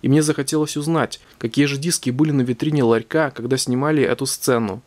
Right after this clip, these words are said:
Кадр не очень четкий, но я попытался рассмотреть. Некоторые обложки мне сразу бросились в глаза, так как они мне знакомы с детства.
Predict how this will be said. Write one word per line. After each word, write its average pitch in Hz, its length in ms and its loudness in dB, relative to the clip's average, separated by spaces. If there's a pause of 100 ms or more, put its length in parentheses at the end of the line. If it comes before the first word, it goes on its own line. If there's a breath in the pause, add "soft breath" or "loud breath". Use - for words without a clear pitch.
Кадр 131 440 -2
не 127 200 0
очень 127 320 2
четкий, 175 460 -2
но 135 140 0
я 139 60 4
попытался 135 540 -4
рассмотреть. 113 680 -6 (300)
Некоторые 131 440 2
обложки 143 360 2
мне 120 140 -4
сразу 139 300 0
бросились 131 440 -4
в 143 40 -12
глаза, 139 420 0 (240 loud breath)
так 131 140 -4
как 123 100 -4
они 139 160 0
мне 151 140 0
знакомы 127 420 -4
с 120 100 -8
детства. 120 440 -2